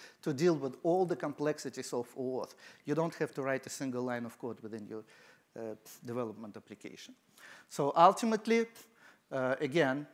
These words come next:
if this is your kind of domain, you are both pro-, you are provider, the gateway helps you to secure your A P Is. If you are consumer,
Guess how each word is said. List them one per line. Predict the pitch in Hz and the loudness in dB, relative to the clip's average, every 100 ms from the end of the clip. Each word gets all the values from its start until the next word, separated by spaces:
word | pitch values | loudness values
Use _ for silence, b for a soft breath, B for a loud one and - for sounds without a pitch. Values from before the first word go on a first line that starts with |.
| - | -12
if | 135 - | -12 0
this | 175 175 | 0 2
is | 160 120 | -2 -2
your | 143 143 | 0 0
kind | 135 143 131 | 0 -4 -2
of | 127 110 | -4 -4
domain, | 135 151 156 175 185 B B _ | 0 2 0 -2 -8 B B _
you | 120 139 | 0 2
are | 135 | 2
both | 131 165 165 - | 2 0 0 -2
pro-, | 156 | -2
you | 156 127 147 | -2 0 4
are | 147 | 6
provider, | 160 - 151 147 151 156 170 127 | 4 0 0 2 2 0 -6 -8
the | 123 | -8
gateway | 117 139 131 135 | -4 -4 -2 -4
helps | - 131 123 - | -2 -4 -4 -8
you | |
to | 120 127 | -8 -8
secure | - 107 127 120 | -10 -8 -6 -4
your | 113 113 | -4 -4
A | 113 | -6
P | 110 117 | -6 -2
Is. | 123 151 - - | -2 -2 -6 -14
If | 127 - | -14 -6
you | 135 131 | -2 0
are | 123 | 0
consumer, | 120 113 - 135 156 190 | -4 -10 -8 -6 -6 -6